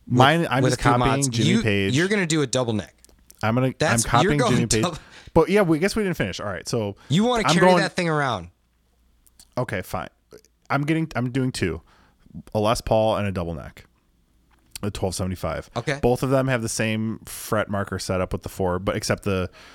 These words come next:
Speaker 2: double neck, there's a four on the fourth fret and then a four on the sixteenth fret of the,
Speaker 1: Love that.
Speaker 2: of the high neck
Speaker 1: That's super cool.
Speaker 2: or of the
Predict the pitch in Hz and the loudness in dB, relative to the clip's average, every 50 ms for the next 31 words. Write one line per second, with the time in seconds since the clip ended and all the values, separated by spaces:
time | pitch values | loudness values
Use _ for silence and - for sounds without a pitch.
0 | - - - _ - 120 110 104 101 101 101 98 101 - 101 95 90 - - - | -20 -20 -20 _ 0 0 2 2 2 0 0 -2 -2 -2 -4 -4 -4 -6 -4 -2
1 | - 113 110 110 110 110 110 110 110 113 - - _ _ - - 98 101 - - | 0 2 2 2 2 2 0 0 -2 -4 -6 -10 _ _ -8 -8 -8 -6 -2 0
2 | 120 110 110 - - 110 104 - 98 101 95 95 - - - 98 98 98 92 85 | 0 0 0 0 0 0 0 0 -2 -4 -6 -6 -6 -6 -4 -4 -2 -2 -4 -6
3 | - - 104 95 - - 101 92 87 - - 87 85 80 78 - - - - _ | -6 -6 -6 -6 -6 -6 -8 -8 -8 -6 -4 -4 -2 -2 -4 -6 -10 -16 -20 _
4 | _ - 95 90 87 85 85 120 113 98 80 82 85 78 80 - - 92 90 90 | _ -8 -6 -6 -4 -2 -2 -2 -2 -2 -2 -4 -6 -8 -8 -8 -8 -6 -6 -4
5 | 82 90 85 80 82 82 87 87 82 101 98 - - 110 90 95 - - 87 92 | -4 -2 -4 -2 -2 -4 -4 -4 -4 -4 -2 -2 -4 -4 -6 -10 -8 -4 -4 -2
6 | 90 87 90 90 85 | -2 -2 -2 -2 -2